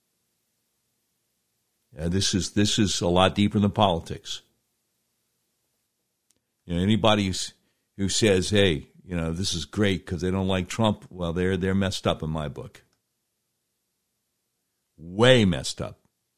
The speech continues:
I mean, you're acting like a total, typical liberal if, if you're like, "Hey, I want, uh, you know, people I disagree with politically go to jail."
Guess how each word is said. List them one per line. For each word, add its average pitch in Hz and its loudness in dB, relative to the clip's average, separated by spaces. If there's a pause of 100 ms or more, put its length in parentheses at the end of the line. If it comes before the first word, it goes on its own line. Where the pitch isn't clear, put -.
(840)
I - -20
mean, 90 -2
you're 113 4
acting 131 4
like 113 2
a - -8
total, 117 4 (400)
typical 113 4
liberal 110 6
if, 92 0
if 90 2
you're 98 6
like, 90 4
"Hey, 95 4
I 90 6
want, 95 6 (200)
uh, 69 -2 (720)
you 87 -2
know, 71 0
people 104 6
I 95 10
disagree 92 8
with 85 4
politically 90 6
go 85 4
to 82 2
jail." 92 6